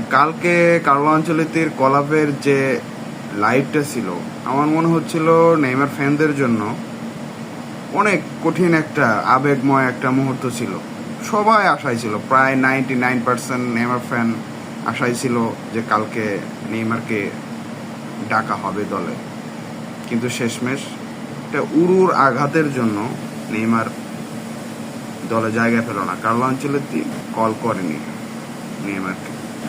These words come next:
নেইমার ব্রাজিল স্কোয়াডে না থাকলে ব্রাজিলের ওইসব ম্যাচ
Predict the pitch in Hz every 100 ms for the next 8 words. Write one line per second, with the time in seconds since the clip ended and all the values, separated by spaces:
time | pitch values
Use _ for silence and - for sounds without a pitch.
0 | 120 156 180 196 170 143 147 160 165 165
1 | 156 156 156 143 151 139 165 185 120 110
2 | 120 120 135 135 131 120 131 123 123 127
3 | 117